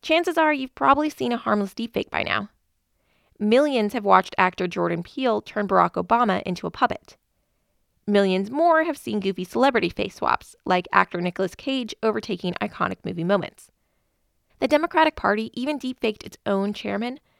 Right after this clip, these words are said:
to hammer home the problem of deepfakes as the election approached.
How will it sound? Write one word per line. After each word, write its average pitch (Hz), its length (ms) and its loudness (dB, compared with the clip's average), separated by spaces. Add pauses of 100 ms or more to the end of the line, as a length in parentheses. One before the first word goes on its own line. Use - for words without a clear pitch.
(180)
to 269 100 -6
hammer 277 300 0
home 233 240 -4
the - 60 -6
problem 247 520 2
of 180 140 -6
deepfakes 180 560 -6
as 190 100 0
the 185 120 -2
election 175 440 -4
approached. - 500 -6